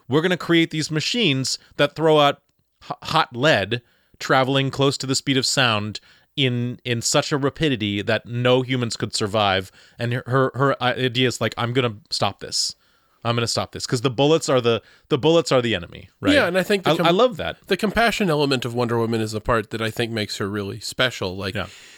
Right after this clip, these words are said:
Speaker 2: there's bits where she sees somebody who's, has a crying child and she wants to go help that person. That's just who she is.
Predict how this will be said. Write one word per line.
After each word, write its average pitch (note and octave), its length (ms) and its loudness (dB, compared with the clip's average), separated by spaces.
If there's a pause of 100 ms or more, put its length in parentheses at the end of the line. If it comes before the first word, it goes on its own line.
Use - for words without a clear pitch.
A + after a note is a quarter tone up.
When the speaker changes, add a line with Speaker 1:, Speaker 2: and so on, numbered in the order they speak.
(140)
Speaker 2:
there's D3 220 0
bits C#3 320 -2
where A2+ 540 0 (200)
she D3 220 -2
sees C3+ 240 0
somebody B2+ 420 0
who's, A#2 460 -4 (120)
has C3 180 -6
a A#2 40 -4
crying B2+ 420 -2
child C3+ 540 0
and B2 180 -6
she D3 200 0
wants A#2+ 260 -2
to C3 140 -4
go G#2+ 160 -2
help C3+ 280 -2
that G#2+ 220 -4
person. F#2 460 -8 (340)
That's C#3 160 -2
just - 240 -2
who E3 180 0
she B2+ 360 -2
is. G#2 360 -2